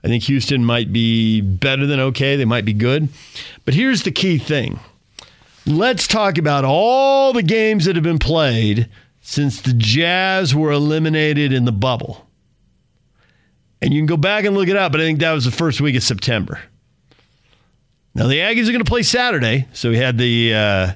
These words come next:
we're having, y-, y-, later this hour, you're actually gonna hear from the beat writer who covers the Aggie opponent. But, like, nothing else has happened.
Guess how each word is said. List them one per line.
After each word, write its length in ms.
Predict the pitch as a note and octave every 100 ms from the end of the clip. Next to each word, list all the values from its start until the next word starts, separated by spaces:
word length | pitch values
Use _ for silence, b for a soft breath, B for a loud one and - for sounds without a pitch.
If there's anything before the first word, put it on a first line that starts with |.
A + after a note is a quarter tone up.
| - _ -
we're 140 | A#2
having, 340 | C3+ B2+ B2+ A2
y-, 180 | G#2 - - A2+
y-, 80 | G2+
later 320 | A2 B2+ C#3+
this 160 | C3
hour, 240 | E3+ C#3 G2+
you're 160 | G2+
actually 300 | A2 A#2 C3
gonna 160 | A2 A#2
hear 400 | G#2 F#3+ C3+ G2+
from 280 | G2+ F#2+ G2
the 260 | G2 G2 - - G2+ F#2
beat 160 | F3
writer 420 | B2 F#2 E2 G#2+ - B B
who 100 | C3
covers 300 | C#3+ B2 G#2
the 160 | A#2+
Aggie 280 | A2+ A2 G2+
opponent. 460 | E2+ - C#2 - - b b b b
But, 80 | -
like, 140 | B2 A#2+ - _ _ _ _ -
nothing 420 | B2+ B2+ - E3+
else 280 | C#3 - -
has 100 | -
happened. 680 | - - - - - -